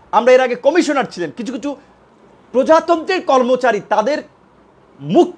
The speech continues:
থেকে যে সমস্ত ভাষায় হুমকি ধামকি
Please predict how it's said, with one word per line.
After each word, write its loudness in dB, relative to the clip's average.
থেকে -4
যে -2
সমস্ত -4
ভাষায় -2
হুমকি -2
ধামকি -4